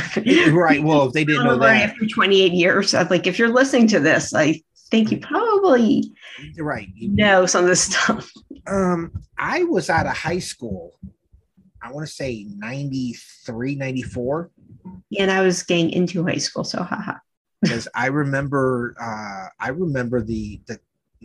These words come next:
Speaker 2: the front page of the, uh, local newspaper here when he was, uh, executed. There was, like with Bundy, there was a party going on outside the prison.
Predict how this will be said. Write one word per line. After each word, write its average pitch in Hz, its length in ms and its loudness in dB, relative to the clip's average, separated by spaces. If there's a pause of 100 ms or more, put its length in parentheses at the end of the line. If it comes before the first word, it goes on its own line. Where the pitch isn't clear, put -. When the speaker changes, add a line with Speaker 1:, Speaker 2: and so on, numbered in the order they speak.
(280)
Speaker 2:
the 117 100 -8
front 135 260 -8
page 123 300 -4
of 113 120 -2
the, 113 220 -4
uh, 95 240 -8 (500)
local 131 300 -2
newspaper 123 540 -4
here 90 380 -12 (460)
when 110 200 -8
he 117 120 -4
was, 113 280 -4
uh, 101 260 -8 (140)
executed. 110 720 -8
There 107 120 -10
was, 104 140 -12 (920)
like 98 240 -8
with 117 200 -8
Bundy, 151 540 -4 (560)
there 104 100 -6
was 117 100 0
a 139 60 2
party 175 360 0
going 123 320 0
on 120 180 -2
outside 120 420 -2
the 110 60 -6
prison. 120 640 -8